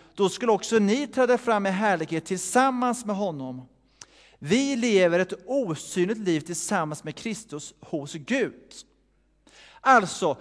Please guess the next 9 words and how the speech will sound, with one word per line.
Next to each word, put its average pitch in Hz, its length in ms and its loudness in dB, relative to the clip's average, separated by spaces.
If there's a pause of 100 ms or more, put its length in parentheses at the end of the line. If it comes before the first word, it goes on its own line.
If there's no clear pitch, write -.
(140)
genom 277 580 2
vårt 214 280 4
dop 180 560 -2
så - 160 4
är 214 40 6
vi 214 80 8
förenade 233 720 2
med 226 180 -2
Kristus 196 600 -4